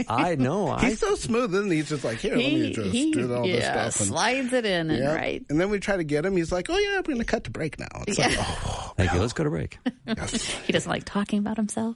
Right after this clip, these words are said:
Speaker 2: I know.
Speaker 1: Okay, so, uh, <laughs> let's talk about your trip.
Speaker 2: Oh, man. So my trip here recently,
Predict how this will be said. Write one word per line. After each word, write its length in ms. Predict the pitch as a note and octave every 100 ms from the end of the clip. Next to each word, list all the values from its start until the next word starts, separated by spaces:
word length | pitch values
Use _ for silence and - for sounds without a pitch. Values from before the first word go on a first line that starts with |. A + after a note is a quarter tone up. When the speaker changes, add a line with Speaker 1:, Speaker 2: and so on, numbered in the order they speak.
| -
Speaker 2:
I 80 | A2
know. 760 | A2 D3 A#3 A#3+ E3 A#2+ G2+ G#2 - - _ - - - - - _ _ -
Speaker 1:
Okay, 340 | B2+ C3+ B2+ G#2
so, 520 | - D3+ C3+ B2+ B2 - _ -
uh, 480 | A#2+ A#2 A2+ A2+ A#2 -
<laughs> 1200 | A3 - - B2 - - - - - - _ _ -
let's 680 | A#2+ C3+ F#3 - - -
talk 200 | - D3
about 200 | C#3 C#3
your 120 | C#3 C#3
trip. 280 | F#3 E3 - _ _ -
Speaker 2:
Oh, 160 | E3 F3+
man. 460 | E3+ F#3 D#3+ G2+ G2+
So 500 | - F3 E3+ D#3 B2+
my 300 | C#3+ D3 D3
trip 340 | - - -
here 160 | - D3
recently, 600 | C3 G#2 - A2+ D#3